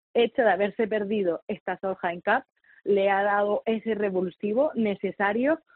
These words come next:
para que ya no se vuelva a perder ninguna más.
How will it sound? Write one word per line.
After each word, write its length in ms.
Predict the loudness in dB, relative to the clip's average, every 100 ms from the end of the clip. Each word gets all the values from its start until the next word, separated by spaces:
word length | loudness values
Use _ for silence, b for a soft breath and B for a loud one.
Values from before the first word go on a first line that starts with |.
| b -2
para 260 | 0 2
que 320 | 0 2 2 0 _
ya 320 | -8 2 4 4
no 120 | 2
se 80 | 0
vuelva 220 | 2 2
a 40 |
perder 320 | 0 -2 -2 -2
ninguna 400 | -2 -2 -2 -2
más. 180 | -6